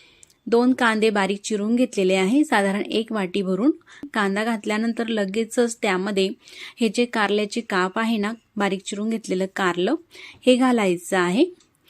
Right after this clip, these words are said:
तर आता या ठिकाणी तुम्ही म्हणाल, "आपण मिरची जास्त फ्राय केली नाही किंवा कांदा फ्राय केली नाही, ही भाजी कशी होईल?" तर तुम्ही नक्कीच या प्रकारे करून पहा, अप्रतिम चवीला ही भाजी होते.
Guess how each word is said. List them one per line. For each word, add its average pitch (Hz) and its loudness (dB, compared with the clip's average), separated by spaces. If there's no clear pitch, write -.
तर 240 4
आता 220 2
या 214 2
ठिकाणी 262 2
तुम्ही 262 2
म्हणाल, 247 2
"आपण 226 -2
मिरची 208 -4
जास्त 214 -4
फ्राय 220 -2
केली 190 -2
नाही 190 -2
किंवा 220 -2
कांदा 190 0
फ्राय 208 -4
केली 208 -4
नाही, 208 -2
ही 233 -2
भाजी 214 -6
कशी 196 -6
होईल?" 190 -2
तर - -14
तुम्ही 233 0
नक्कीच 214 -6
या 196 -2
प्रकारे 202 -4
करून 190 -4
पहा, 208 -8
अप्रतिम 220 -2
चवीला 190 0
ही 185 0
भाजी 180 -2
होते. 185 0